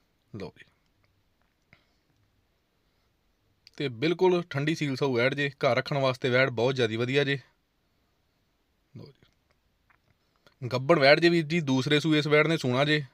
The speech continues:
ਲਓ, ਚੱਡਾ ਵੀ ਚੈੱਕ ਕਰ ਸਕਦੇ ਪਿੱਛੇ ਤੋਂ ਜੀ। ਚੱਡੇ ਦੀ ਜਿਹੜੀ ਤਿਆਰੀ ਆ ਵੈੜ ਨੇ ਹੁਣ ਵੀ ਕਾਫੀ ਵਧੀਆ ਕੀਤੀ ਆ। ਹਾਲੇ ਜੋ ਸੂਣ ਦੇ ਵਿੱਚ ਸਮਾਂ ਜੇ, ਉਹ ਪੰਜ ਤੋਂ ਛੇ ਦਿਨ ਬਾਕੀ ਰਹਿੰਦਾ ਜੇ। ਪੂਰੀਆਂ ਚੱਡੇ ਦੀਆਂ ਵਾਲਟੀਆਂ ਕੱਢ ਕੇ ਦੁੱਧ ਨਾਲ ਚੱਡਾ ਭਰ ਕੇ ਫਿਰ ਇਸ ਵੈੜ ਨੇ ਸੂਣਾ ਜੇ।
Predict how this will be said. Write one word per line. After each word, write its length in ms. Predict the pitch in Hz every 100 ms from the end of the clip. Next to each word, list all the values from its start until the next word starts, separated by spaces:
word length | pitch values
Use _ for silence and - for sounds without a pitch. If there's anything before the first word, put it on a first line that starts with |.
| -
ਲਓ, 140 | 123
ਚੱਡਾ 200 | 131 123
ਵੀ 60 | 139
ਚੈੱਕ 160 | 143 143
ਕਰ 100 | 131
ਸਕਦੇ 220 | 143 143
ਪਿੱਛੇ 220 | 131 139
ਤੋਂ 100 | 143
ਜੀ। 160 | 151 151 _ _ _ - _ _ _ _ -
ਚੱਡੇ 200 | 131 139
ਦੀ 80 | 160
ਜਿਹੜੀ 160 | 165
ਤਿਆਰੀ 280 | 160 139 139
ਆ 60 | 156
ਵੈੜ 180 | 147
ਨੇ 140 | 156 160
ਹੁਣ 200 | 147 120
ਵੀ 80 | 143
ਕਾਫੀ 240 | 135 151
ਵਧੀਆ 240 | 147 139 156
ਕੀਤੀ 300 | 143 123 143
ਆ। 140 | 143 131 _ _ _ _ _ _ - _ -
ਹਾਲੇ 180 | 131
ਜੋ 120 | 139 151
ਸੂਣ 260 | 143 139
ਦੇ 80 | 139
ਵਿੱਚ 140 | 151
ਸਮਾਂ 260 | 143 131 143
ਜੇ, 220 | 147 147 - - _ _ 139
ਉਹ 80 | 139
ਪੰਜ 280 | 135 135
ਤੋਂ 100 | 135
ਛੇ 180 | 139 135
ਦਿਨ 140 | 131 135
ਬਾਕੀ 220 | 131 143
ਰਹਿੰਦਾ 260 | 120 127 147
ਜੇ। 180 | 147 143 _ _ _ - _ _
ਪੂਰੀਆਂ 240 | 135 156
ਚੱਡੇ 240 | 156 143 135
ਦੀਆਂ 120 | 143
ਵਾਲਟੀਆਂ 380 | 131 127 143 143
ਕੱਢ 200 | 117 127
ਕੇ 100 | 143
ਦੁੱਧ 180 | 123 127
ਨਾਲ 100 | 147
ਚੱਡਾ 200 | 143 131
ਭਰ 180 | 131 127
ਕੇ 100 | 131
ਫਿਰ 140 | 135
ਇਸ 140 | 127 127
ਵੈੜ 200 | 127 135
ਨੇ 100 | 143
ਸੂਣਾ 260 | 120 117 139
ਜੇ। 200 | 143